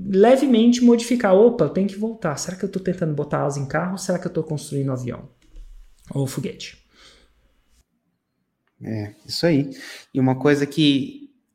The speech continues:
Speaker 2: a, a, isso, isso remete a uma coisa que a gente falou lá da faixa branca, que é a importância de você consumir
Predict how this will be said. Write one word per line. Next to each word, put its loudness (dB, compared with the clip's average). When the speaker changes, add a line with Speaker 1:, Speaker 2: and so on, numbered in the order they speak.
Speaker 2:
a, 0
a, -8
isso, -4
isso -4
remete 2
a 2
uma 4
coisa 4
que -4
a -4
gente 2
falou 4
lá 4
da 2
faixa 2
branca, 2
que 2
é 0
a -8
importância -2
de -4
você -2
consumir 2